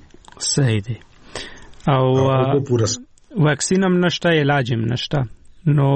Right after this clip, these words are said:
Speaker 2: علاج هم
Speaker 1: ډاکټران چې دی یوازې علامتي علاج کوي، او ډېر، آ، ورته د تشویش خبره هم نشته، مرګونې ناروغي نه ده، خو سړی سخت ناروغه کولی شي، که نه؟
Speaker 2: بالکل.
Speaker 1: صحیح. ګلستان صادق صاحب راته له پکتیا پټان ولسوالۍ څخه لیکلي دي، ډاکټر صاحب، چې،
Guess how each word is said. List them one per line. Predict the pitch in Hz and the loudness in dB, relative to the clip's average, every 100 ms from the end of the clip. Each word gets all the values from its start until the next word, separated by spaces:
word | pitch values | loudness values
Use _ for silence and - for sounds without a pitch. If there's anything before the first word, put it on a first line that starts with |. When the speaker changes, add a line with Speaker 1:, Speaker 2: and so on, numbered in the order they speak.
| 139 139 151 | 2 0 2
Speaker 2:
علاج | 147 147 - | 2 2 2
هم | 131 | 0
Speaker 1:
ډاکټران | 95 143 143 143 | 0 0 2 0
چې | 135 | -2
دی | 135 | 0
یوازې | 143 131 135 127 | 2 2 2 2
علامتي | 127 127 123 123 139 123 | 0 0 0 0 0 0
علاج | 120 131 - | 0 -2 -2
کوي، | 135 131 - - - - 147 | -4 -4 -8 -18 -18 -6 -2
او | 127 | 0
ډېر، | 135 139 127 127 | 2 2 2 0
آ، | 123 120 - | 0 -2 -2
ورته | 139 151 | -2 0
د | 131 | 0
تشویش | 120 135 - 147 - | 0 -2 0 0 0
خبره | 135 131 131 | 0 0 0
هم | 127 | 0
نشته، | - 127 | 0 0
مرګونې | 127 120 139 147 | 2 2 2 2
ناروغي | 127 117 113 113 131 | 0 0 -2 0 2
نه | 156 | 2
ده، | 147 | 0
خو | - | -4
سړی | - 120 127 | -2 0 0
سخت | - 139 - | 0 -4 -2
ناروغه | 135 113 110 107 | -2 2 2 0
کولی | 107 120 117 117 | 0 0 0 0
شي، | - 143 | -2 -8
که | - | -2
نه؟ | 151 151 - - - - - - - - - - 110 | -2 -2 -10 -20 -20 -20 -20 -20 -20 -20 -20 -10 0
Speaker 2:
بالکل. | 113 113 - 92 - - | 2 2 -2 -8 -12 -10
Speaker 1:
صحیح. | - - 120 110 - - - - - | -4 -2 -2 -4 -8 -16 -16 -6 0
ګلستان | 156 160 - 196 | 0 0 0 0
صادق | 175 170 170 - | 0 0 -2 -2
صاحب | 185 170 | -2 0
راته | 160 147 151 | 0 0 0
له | 147 143 | 2 0
پکتیا | 143 131 - 170 | 0 -2 0 0
پټان | 156 135 160 165 | 0 0 2 2
ولسوالۍ | 143 135 147 143 156 | 2 0 0 0 -2
څخه | - | -2
لیکلي | 147 135 170 156 | -2 0 0 2
دي، | 147 | 2
ډاکټر | 131 123 151 | 0 -2 -4
صاحب، | - 139 | -2 -4
چې، | - 135 | 0 0